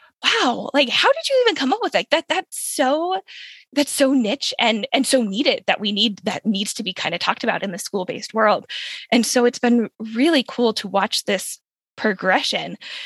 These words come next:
and how O T Schoolhouse has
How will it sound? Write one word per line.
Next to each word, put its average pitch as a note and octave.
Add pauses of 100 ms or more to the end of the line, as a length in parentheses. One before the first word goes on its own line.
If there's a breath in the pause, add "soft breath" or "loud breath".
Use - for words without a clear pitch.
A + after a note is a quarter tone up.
(240 loud breath)
and G3+
how G#3+
O G3
T G3+
Schoolhouse G3+
has -